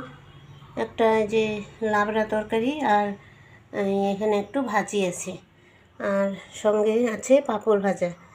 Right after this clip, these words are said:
এটা হচ্ছে সকালের খাবার, পাঁচমিশালি সবজি আর এই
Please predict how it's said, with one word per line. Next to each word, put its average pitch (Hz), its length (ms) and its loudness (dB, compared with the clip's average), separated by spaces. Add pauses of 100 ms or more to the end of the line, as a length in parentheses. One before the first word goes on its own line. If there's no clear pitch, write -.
(280)
এটা 233 280 2
হচ্ছে 240 200 2 (200)
সকালের 226 420 4 (100)
খাবার, 226 280 4 (460)
পাঁচমিশালি 220 640 0 (100)
সবজি 233 380 0 (600)
আর 208 200 6 (420)
এই 196 80 6